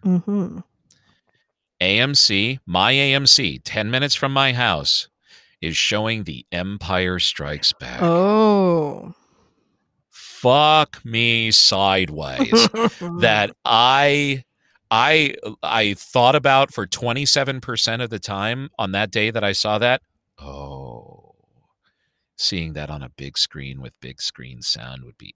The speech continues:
Speaker 2: awesome." Then the other seventy-three percent came back and said, "No, you're an idiot." <laughs>
Speaker 1: Well, there you go.
Speaker 2: "No, there's no way. You have this on video nine different
Speaker 1: Oh,
Speaker 2: ways,
Speaker 1: yeah.
Speaker 2: and you have a banging sound system at home.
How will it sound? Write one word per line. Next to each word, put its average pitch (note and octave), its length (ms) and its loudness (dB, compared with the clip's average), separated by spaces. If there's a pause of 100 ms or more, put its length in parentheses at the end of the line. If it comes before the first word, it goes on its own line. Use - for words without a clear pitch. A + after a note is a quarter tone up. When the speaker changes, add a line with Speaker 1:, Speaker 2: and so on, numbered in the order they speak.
(120)
Speaker 2:
awesome." - 640 -10 (1040)
Then E3+ 640 4
the B2+ 200 2
other E3 200 4
seventy-three C#3 680 0
percent G#2+ 420 -2
came G#2+ 220 -4
back G#2+ 240 0
and G#2 120 -8
said, C3+ 200 -2
"No, A#3+ 320 4
you're C3+ 180 0
an E3 140 -4
idiot." E3+ 480 -2
<laughs> - 60 -6 (260)
Speaker 1:
Well, F#3+ 160 -6
there G#3+ 140 -4
you C4 100 -8
go. D4+ 200 -6 (180)
Speaker 2:
"No, G3 500 2
there's D#3 240 0
no G3 240 -4
way. G3 300 2
You B2 160 -2
have D3+ 180 2
this D#3 220 0
on C#3+ 180 0
video D3 380 0
nine D3+ 340 0
different D#3 420 -2
Speaker 1:
Oh, C#3+ 40 -2
Speaker 2:
ways, B3 320 6
Speaker 1:
yeah. F#3+ 120 6
Speaker 2:
and A2+ 160 -2
you C3 120 -2
have B2 180 2
a G#2+ 80 0
banging C#3+ 560 0
sound B2+ 360 -2
system A2 360 -2
at F#2+ 80 -2
home. D#2 280 -4